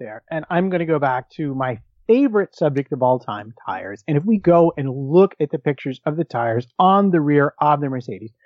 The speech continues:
yeah, they were incredible on the medium tires, but medium tires are not always gonna be the race tires and not always available.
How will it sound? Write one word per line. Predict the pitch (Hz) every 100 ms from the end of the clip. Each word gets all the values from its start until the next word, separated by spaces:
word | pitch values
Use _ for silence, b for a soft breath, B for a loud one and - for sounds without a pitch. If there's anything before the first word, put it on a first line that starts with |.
| b b
yeah, | 247 233 156
they | 175 185
were | 175 180
incredible | 180 - - 220 202 190
on | 156 151
the | 147
medium | 147 135 131 127
tires, | 117 92 -
but | 202 190
medium | 190 185 165
tires | 143 135 127
are | 135
not | 139 147 -
always | 185 196 175
gonna | - 143 131
be |
the | 123
race | 117 107
tires | - 110 107 113 156
and | 139
not | 135 -
always | 165 151 139
available. | 135 123 123 131 107 107